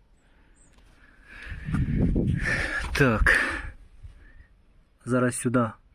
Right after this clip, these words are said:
шатунчика придвину. Получається, вкладище поставив, масивком промастив, ще по поводу бугеля.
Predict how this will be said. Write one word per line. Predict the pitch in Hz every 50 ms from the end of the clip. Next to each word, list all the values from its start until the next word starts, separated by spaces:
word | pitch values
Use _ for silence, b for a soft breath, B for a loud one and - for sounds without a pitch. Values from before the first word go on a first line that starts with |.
| _ - - _
шатунчика | - - - 123 - - 127 123 120 - - - - 110
придвину. | - - 113 113 113 120 131 147 156 160 160 156 151 - - - - - - - - B B B B B B B B B B B B B B _ _ _ _ _ _ _ _ _ _ - - _ _ _ _ _ _ _ _ _ _ _ _ _ - - - - - - - - _ _ _ - - - - - - - -
Получається, | 131 117 - - - 120 117 113 - - 120 117 113 - - - - _ - - _
вкладище | - - 127 123 117 117 - - 127 110
поставив, | - 127 - - - 165 165 165 156 147 143 - - _ _ _ _ - - -
масивком | 123 117 - - 135 120 - - 135 120
промастив, | 117 - 120 113 117 120 117 - - - 156 160 156 156 - - - - - -
ще | - 135
по | 123 - - 120
поводу | - - 127 123 123 120 120
бугеля. | 117 120 120 113 104 104 110 107 117